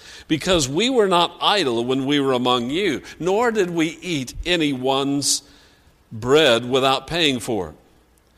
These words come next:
But with toil and labor we worked night and day that we might not be a burden to any of you.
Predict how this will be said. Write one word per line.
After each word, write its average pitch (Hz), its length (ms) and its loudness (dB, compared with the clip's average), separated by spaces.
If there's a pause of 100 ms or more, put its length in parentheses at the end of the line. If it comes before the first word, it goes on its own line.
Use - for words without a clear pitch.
(240)
But 165 120 6
with 139 180 0
toil 190 480 6
and 127 160 0
labor 156 280 2
we 131 140 0
worked 156 340 0
night 170 280 0
and 120 140 -4
day 160 260 2
that 131 160 -2
we 139 120 -4
might 151 580 0 (380)
not 151 360 2
be 135 100 0
a 127 40 2
burden 135 340 0
to 147 180 -2
any 156 200 0
of 110 100 -4
you. 143 340 0